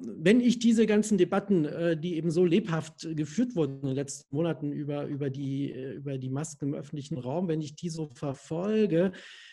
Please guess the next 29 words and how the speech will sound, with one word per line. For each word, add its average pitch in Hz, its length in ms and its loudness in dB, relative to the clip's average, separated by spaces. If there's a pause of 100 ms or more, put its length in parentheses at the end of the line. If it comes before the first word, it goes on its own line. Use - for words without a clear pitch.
(100)
dann 156 240 2
habe 208 220 4
ich 185 100 2
tatsächlich 185 640 4
immer 196 220 4
wieder 175 240 2
auch 165 140 -4
so - 120 -4
Déjà-vu-Erlebnisse, 156 1300 0
äh, 151 380 -8
gehabt. 160 460 -2 (440)
Ähm, 165 420 6
eben 190 380 4
gerade, 151 400 2
weil 139 200 4
ich 175 140 0
mich 175 240 0
in 160 80 0
den 160 140 4
letzten 151 480 -2
Jahren, 151 540 0
äh, 156 200 -8
mit 156 240 -2
Phänomenen 151 960 2
rund 156 420 0
um 165 180 -2
Selfies 143 600 2
befasst - 600 -16
habe. 139 360 -18